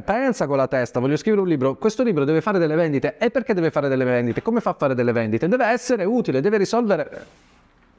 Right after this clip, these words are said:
un problema, e vai a vedere qual è il problema, come lo posso scrivere, come si fa una descrizione, affronta ogni singolo settore, ogni singola cosa che devi fare con serietà. Questo è l'approccio giusto, non cercando la scorciatoia, allora uno prova, allora,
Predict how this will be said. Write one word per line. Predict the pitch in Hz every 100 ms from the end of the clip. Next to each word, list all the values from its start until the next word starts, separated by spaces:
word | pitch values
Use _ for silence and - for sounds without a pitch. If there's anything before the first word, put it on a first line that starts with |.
| _ -
un | 190
problema, | 156 147 175
e | 156
vai | 214
a | 220
vedere | 175 226 196
qual | 160 240
è |
il | 247
problema, | - 185 165 151 131
come | - 247
lo | 233
posso | 214 -
scrivere, | 196 - 143 - - -
come | 247 240
si | 247
fa | 233
una | 196
descrizione, | 170 - 160 - 151 120 - - -
affronta | 131 127 - 160 175 240 233 160 147
ogni | 196 196
singolo | 160 170 160 156
settore, | 120 117 - 147 175 202 - - - -
ogni | 143 147
singola | - 175 147 131
cosa | - 156 135
che | 120 110
devi | 139 113
fare | - 120 113 131 147 -
con | - 196 220 240
serietà. | - 202 170 151 143 202 175 - - -
Questo | - 254 -
è |
l'approccio | 170 - 139 - 117
giusto, | 107 113 101 -
non | 113 233 269
cercando | - 131 139 123 117
la |
scorciatoia, | 107 - 110 - 104 110 104 104
allora | 110 120
uno | 113 127 -
prova, | 113 104
allora, | 117 101